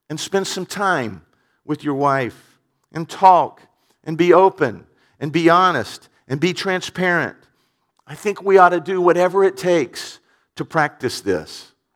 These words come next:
This is a, a relationship that we see Hannah modeling in her life.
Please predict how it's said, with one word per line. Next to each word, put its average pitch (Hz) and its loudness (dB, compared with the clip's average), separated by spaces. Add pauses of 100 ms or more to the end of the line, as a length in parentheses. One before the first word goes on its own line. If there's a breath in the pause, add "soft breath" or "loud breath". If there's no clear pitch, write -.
(480)
This 175 -4
is 165 -6
a, 135 2 (160 loud breath)
a 147 0
relationship 151 0
that 139 -2
we 147 0
see 147 -4
Hannah 160 0
modeling 139 -2
in 127 -6
her 139 -4
life. 151 -2